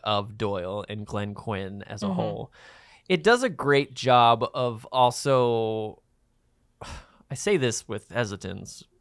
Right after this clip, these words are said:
Speaker 1: but it does a great job of, like, propping up who Angel is.
Speaker 2: Okay.
Speaker 1: Because this tells such a, a complete story of Doyle in that he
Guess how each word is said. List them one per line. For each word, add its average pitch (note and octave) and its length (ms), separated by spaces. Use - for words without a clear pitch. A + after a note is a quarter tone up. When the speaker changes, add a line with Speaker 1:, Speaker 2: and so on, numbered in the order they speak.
Speaker 1:
but A2 380
it C3+ 80
does D#3+ 200
a D#3 40
great A#2+ 300
job A2 260
of, G#2 140
like, G#2+ 340
propping A2 580
up A2 340
who A#2+ 360
Angel G#2+ 480
is. A#2 540
Speaker 2:
Okay. A3 160
Speaker 1:
Because C3+ 720
this D3+ 380
tells D3 320
such C#3+ 280
a, B2 600
a A2+ 440
complete C3+ 520
story A#2+ 500
of G2+ 240
Doyle G2 500
in A2 200
that G2+ 220
he A2 380